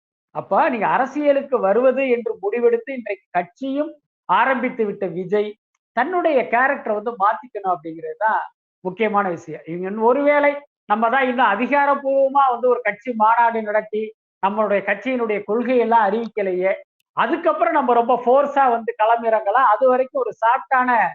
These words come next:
ஒரு அணுகுமுறையை கடைபிடிக்கலாம் அப்படின்னு அவர் நினைக்கிறாரா என்னங்கிறது தெரியல.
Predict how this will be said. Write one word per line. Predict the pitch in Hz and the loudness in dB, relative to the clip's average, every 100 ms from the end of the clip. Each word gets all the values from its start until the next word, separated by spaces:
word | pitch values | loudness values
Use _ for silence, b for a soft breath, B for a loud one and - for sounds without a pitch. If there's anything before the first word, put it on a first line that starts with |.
| _ _ _ 214 | _ _ _ 0
ஒரு | 214 | 2
அணுகுமுறையை | 208 285 269 254 240 220 | 2 2 2 2 2 2
கடைபிடிக்கலாம் | 208 240 233 220 214 208 214 | 0 0 -2 -6 -2 2 2
அப்படின்னு | 202 220 220 | 0 -2 0
அவர் | 202 | 0
நினைக்கிறாரா | 180 202 220 220 208 214 | -2 -4 -2 0 2 2
என்னங்கிறது | 196 185 208 208 196 190 - | 0 -2 -4 -4 -10 -10 -8
தெரியல. | 180 175 | -6 -4